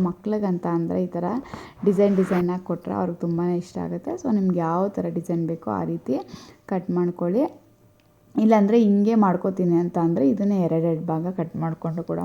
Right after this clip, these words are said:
ಮಾಡ್ಕೋಬೋದು. So, ನೋಡಿ ಈ ಥರ ಕಟ್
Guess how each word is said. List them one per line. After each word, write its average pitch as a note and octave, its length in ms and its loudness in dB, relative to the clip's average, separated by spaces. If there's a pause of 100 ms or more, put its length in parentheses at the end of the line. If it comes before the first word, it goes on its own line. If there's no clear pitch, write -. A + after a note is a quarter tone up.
ಮಾಡ್ಕೋಬೋದು. - 640 -4 (580)
So, C4 80 2 (340)
ನೋಡಿ G#3 180 2 (260)
ಈ F#3+ 120 4
ಥರ F3 100 2 (140)
ಕಟ್ F3 160 -6